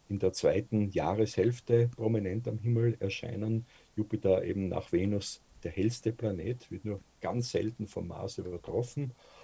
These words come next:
Und der wird also praktisch dann, oder sagen wir im letzten Jahresdrittel gut zu sehen sein. Dann ist er der Erde auch am nächsten. Und der Saturn, ähm, kommt also so im späten August in Opposition, das heißt in Erdnähe.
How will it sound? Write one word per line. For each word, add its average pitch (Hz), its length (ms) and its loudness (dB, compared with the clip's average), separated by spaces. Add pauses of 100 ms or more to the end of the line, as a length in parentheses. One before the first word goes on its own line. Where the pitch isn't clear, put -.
(220)
Und 113 120 4
der 113 100 8
wird 113 180 8
also 98 180 2
praktisch 92 540 -2
dann, 87 320 0
oder - 380 -4
sagen 101 220 2
wir 101 80 2
im 95 100 0
letzten 113 400 6
Jahresdrittel 101 720 4
gut 123 260 0
zu 104 100 -4
sehen 104 320 4
sein. 139 460 4 (380)
Dann 101 140 0
ist 101 120 -4
er 107 80 4
der - 160 2
Erde 95 280 8
auch 90 140 0
am 85 120 2
nächsten. 127 640 0 (580)
Und 117 260 6
der 117 60 8
Saturn, 123 580 8
ähm, 104 440 8 (280)
kommt 113 340 0
also 95 200 4
so 95 260 4
im 92 500 -2
späten 95 460 0
August - 640 -2 (140)
in 117 160 6
Opposition, 101 720 0
das 92 160 -4
heißt 87 180 0
in 90 80 0
Erdnähe. 95 640 -2